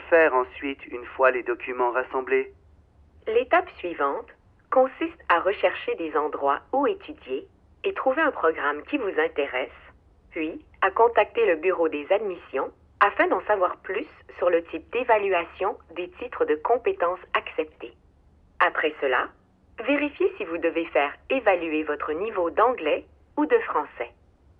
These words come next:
Speaker 2: Si vous n'avez pas le bon niveau de compétences linguistiques, il existe des cours de langue financés par le gouvernement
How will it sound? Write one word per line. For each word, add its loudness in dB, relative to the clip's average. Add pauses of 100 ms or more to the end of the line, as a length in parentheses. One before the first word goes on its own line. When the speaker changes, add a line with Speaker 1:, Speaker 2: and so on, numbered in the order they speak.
(240)
Speaker 2:
Si -2
vous -4
n'avez 4
pas 6
le 4
bon 4
niveau -2
de 2
compétences -2
linguistiques, -4 (400)
il -4
existe -2
des -2
cours 0
de 2
langue 0 (540)
financés 0
par 2
le 2
gouvernement -2